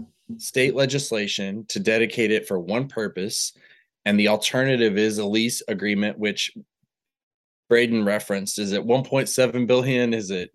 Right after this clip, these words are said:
whatever it is? It's in the hundreds of millions, maybe even billion plus dollars of obligation to keep the team at Nissan. That comes out of the general fund. That's your choice, Metro Council.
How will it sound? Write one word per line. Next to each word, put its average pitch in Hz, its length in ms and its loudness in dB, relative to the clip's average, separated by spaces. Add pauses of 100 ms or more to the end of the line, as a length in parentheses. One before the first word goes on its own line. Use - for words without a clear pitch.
(280)
whatever 139 460 4
it 117 60 6
is? 110 260 4
It's 107 140 -8
in 147 100 0
the 127 60 2
hundreds 123 460 -2
of 117 80 -4
millions, 104 560 -4
maybe 113 380 0
even 107 240 0
billion 104 560 -4 (340)
plus 110 280 0
dollars 98 600 0
of 95 140 -10
obligation 101 880 0 (520)
to 98 100 -6
keep 120 260 -2
the 113 80 -4
team 110 240 0
at 110 80 -2
Nissan. 95 640 -2 (420)
That 127 220 0
comes 120 220 2
out 120 120 4
of 117 80 2
the 107 60 -2
general 113 300 2
fund. 90 340 -4 (100)
That's 135 300 0
your 151 80 2
choice, 135 360 2
Metro 92 360 -6
Council. 90 580 -4